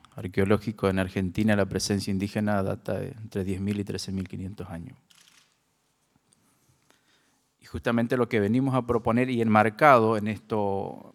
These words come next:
ahora este año se conmemoró, se celebró los doscientos años de la Declaración de la Independencia Argentina. Nosotros el año pasado estuvimos trabajando justamente la primera declaración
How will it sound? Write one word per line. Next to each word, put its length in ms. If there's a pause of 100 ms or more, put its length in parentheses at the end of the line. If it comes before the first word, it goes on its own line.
(420)
ahora 340
este 460
año 560 (560)
se 140
conmemoró, 760
se 180
celebró 840 (880)
los 160
doscientos 480
años 280
de 120
la 160
Declaración 500
de 80
la 80
Independencia 540
Argentina. 560 (320)
Nosotros 340
el 80
año 180
pasado 340
estuvimos 340
trabajando 520
justamente 640
la 260
primera 580
declaración 880